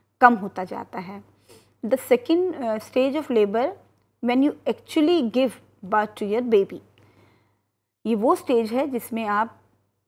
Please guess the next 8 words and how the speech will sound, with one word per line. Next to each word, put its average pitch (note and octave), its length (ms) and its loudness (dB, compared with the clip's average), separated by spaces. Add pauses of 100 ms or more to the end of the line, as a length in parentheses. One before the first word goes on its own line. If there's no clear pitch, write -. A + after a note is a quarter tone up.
एक्चुअली E4 440 0
में D4+ 260 2 (400)
बेबी G#3+ 300 0
को G#3 120 -2
बर्थ F#3+ 240 -4 (560)
देते G3+ 340 -4
हैं A#3+ 160 -4
और G#3+ 300 2